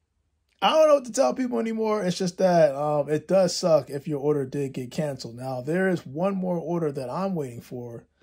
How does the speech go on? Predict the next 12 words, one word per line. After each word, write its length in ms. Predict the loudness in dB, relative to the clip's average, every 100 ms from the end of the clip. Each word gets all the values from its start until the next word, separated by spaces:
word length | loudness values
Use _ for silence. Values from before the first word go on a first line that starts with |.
| _ _
that 120 | -12
I'm 240 | -10 -10 -6
not 240 | -4 -4
sure 240 | -4 0 0
if 140 | 0
it's 80 | -6
canceled, 680 | -4 -4 -4 -4 -4 -6 -14 _ _ -20
if 140 | -18
it's 100 | -14
coming 300 | -4 -2 0
or 100 | -2
not, 380 | -2 0 -2 -2